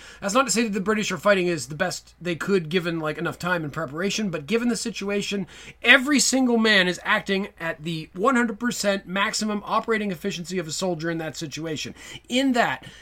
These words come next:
the lines are strong, men are disciplined, they are staying there, they are firing, they are reloading, they are firing, they are reloading, they are not, their morale is not breaking, they are not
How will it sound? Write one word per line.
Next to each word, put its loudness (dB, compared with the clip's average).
the 0
lines 10
are 0
strong, 6
men 4
are 4
disciplined, 4
they 0
are -2
staying 6
there, 4
they 2
are -2
firing, 4
they -2
are 0
reloading, 4
they -6
are -6
firing, 4
they -4
are -4
reloading, 2
they 0
are -2
not, 6
their 0
morale 6
is 0
not 2
breaking, 4
they 2
are 0
not 2